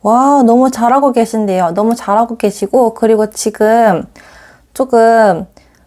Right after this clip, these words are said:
어, 사람들과 커뮤니케이션 하는 게 좀 필요하다라고 나타나 있긴 하거든요. 근데 그게 조금 부족하긴 하대요. 근데 그것만 하면 완전 완벽해질 수 있대요.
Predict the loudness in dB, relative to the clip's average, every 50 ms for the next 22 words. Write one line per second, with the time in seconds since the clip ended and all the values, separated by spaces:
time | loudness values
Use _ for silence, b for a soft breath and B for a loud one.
0 | b b b b b _ _ _ _ -10 -6 -4 -4 -4 -4 -4 -6 -8 -6 -2
1 | 0 2 2 2 2 2 2 2 0 0 -2 -4 -2 -2 -2 -4 -4 -4 -2 -2
2 | 0 0 0 0 0 0 0 0 0 0 0 -2 -2 0 0 0 2 2 2 2
3 | 0 0 0 0 0 0 0 -2 -2 -2 -4 -4 -4 -4 -4 -4 -4 -6 -8 -8
4 | -4 -4 -2 -2 -2 -2 -2 -4 -6 -6 -8 -10 -12 _ -6 -2 0 0 0 -2
5 | -2 -2 0 0 0 0 0 0 2 2 0 -2 -4 -4 -6 -6 -4 -4 -2 -2
6 | 0 0 0 0 0 0 0 -2 -2 -2 -4 -8 -4 -2 -2 -2 -2 -4 -4 -2
7 | 0 2 2 2 2 2 2 0 0 2 2 0 0 -2 -4 -4 -2 0 0 2
8 | 2 2 2 2 2 0 0 -2 -4 -4 -2 -2 -2 -2 -2 -4 -8 -8 -8 -8
9 | -6 -6 -6 -6